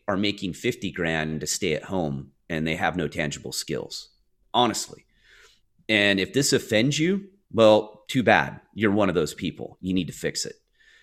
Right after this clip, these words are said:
Because if that's how you plan to live your life, I've made it very clear too, when the downturn of two thousand eight, two thousand nine happened into two thousand ten, people were, were on unemployment.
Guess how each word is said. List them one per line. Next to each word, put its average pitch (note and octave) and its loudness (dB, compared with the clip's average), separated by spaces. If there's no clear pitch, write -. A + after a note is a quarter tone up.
Because G#2 2
if F#2 -6
that's B2+ 4
how C#3 2
you C3 2
plan A#2 0
to F#2 2
live A2+ 0
your G2 -2
life, E2 0
I've G2+ 4
made A#2+ 4
it F2 -4
very A2+ 4
clear C3+ 0
too, A#2 0
when F2 -2
the E2 2
downturn B2 2
of G2 -6
two A#2+ -4
thousand G#2+ 0
eight, G2 0
two G2+ -8
thousand F2+ -2
nine G#2 0
happened D#2 -4
into F2+ 0
two G2+ -6
thousand D#2 -2
ten, A2 0
people D#3+ 6
were, B2 4
were A#2 6
on G2+ 6
unemployment. F2+ 0